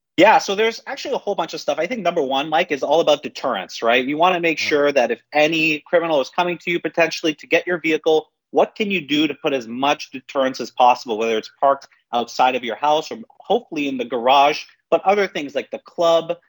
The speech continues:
Speaker 1: um, any
Speaker 2: Mm.
Speaker 1: security system etching that you could also do as well. And if you follow on Cars with Sondren, there's actually a system that we just used. And honestly, it, it just brings so much <laughs> more peace of mind to me and my wife, where you actually go into your vehicle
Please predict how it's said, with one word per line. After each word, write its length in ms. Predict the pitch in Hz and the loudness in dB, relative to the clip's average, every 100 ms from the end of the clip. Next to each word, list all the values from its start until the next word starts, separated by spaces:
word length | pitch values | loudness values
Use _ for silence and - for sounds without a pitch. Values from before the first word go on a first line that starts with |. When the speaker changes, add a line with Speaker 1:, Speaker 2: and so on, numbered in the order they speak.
| _ | _
Speaker 1:
um, 140 | 127 135 | -10 -8
any 160 | 151 165 | -6 -4
Speaker 2:
Mm. 100 | 143 | -4
Speaker 1:
security 460 | 139 - 165 165 175 | -6 -6 -4 -2 -4
system 400 | - 160 165 143 | -6 -4 -4 0
etching 320 | 156 - 170 | -2 -2 -2
that 120 | 156 | -2
you 80 | 151 | 0
could 120 | 170 | 0
also 300 | 147 151 - | 0 0 -2
do 180 | 147 156 | -2 0
as 140 | 147 | 2
well. 340 | 147 147 147 151 _ - | 4 6 4 2 _ -6
And 100 | 147 | -2
if 140 | 147 | -2
you 80 | 170 | -2
follow 320 | 160 165 170 | 4 6 6
on 180 | 156 139 - | 4 2 -4
Cars 220 | 151 147 | -6 -6
with 100 | 143 | -10
Sondren, 480 | - 147 147 139 127 - _ | -10 -8 -6 -6 -6 -12 _
there's 100 | 147 | 0
actually 280 | 160 170 175 | 0 0 -4
a 40 | |
system 320 | 147 160 - 151 | -6 -10 -8 -2
that 220 | 131 151 | -4 -4
we 160 | 170 | -8
just 260 | 208 190 - | -4 -4 -4
used. 260 | 127 123 135 | -6 -4 0
And 80 | |
honestly, 420 | 127 143 151 160 143 | 2 0 0 0 2
it, 120 | 123 | 0
it 160 | 127 120 | -6 -4
just 220 | 143 - | -4 -2
brings 240 | 143 123 | -2 -2
so 240 | - 143 156 | 0 2 2
much 260 | 147 - | 0 -2
<laughs> 0 | |
more 280 | 139 135 151 | -2 0 0
peace 240 | 165 147 | -2 -4
of 100 | 139 | -4
mind 260 | 127 123 139 | -2 -2 -2
to 60 | 139 | -6
me 140 | 123 | -4
and 80 | 135 | -2
my 120 | 131 | 0
wife, 320 | 117 117 139 180 _ _ _ | 2 4 4 0 _ _ _
where 100 | 147 | 2
you 80 | 160 | 2
actually 240 | 180 - | 2 -2
go 160 | 151 160 | -6 -6
into 200 | 190 220 | -4 -4
your 100 | 208 | -4
vehicle 540 | 170 151 175 175 - | -2 -2 2 2 0